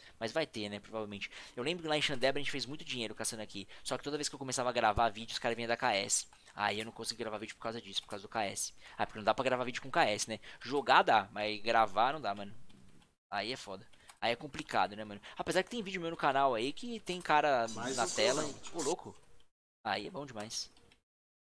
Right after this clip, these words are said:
Speaker 1: Já estamos no décimo sexto dia do servidor aqui, segundo o que o Calton falou. Eu achei que era décimo quarto, mas o Calton falou que é décimo sexto.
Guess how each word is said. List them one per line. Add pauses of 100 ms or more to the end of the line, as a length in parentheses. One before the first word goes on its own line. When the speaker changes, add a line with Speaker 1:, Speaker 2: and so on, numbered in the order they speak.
(340)
Speaker 1:
Já
estamos
no
décimo
sexto
dia
do
servidor
aqui,
segundo
o
que
o
Calton
falou.
Eu
achei
que
era
décimo
quarto,
mas
o
Calton
falou
que
é
décimo
sexto.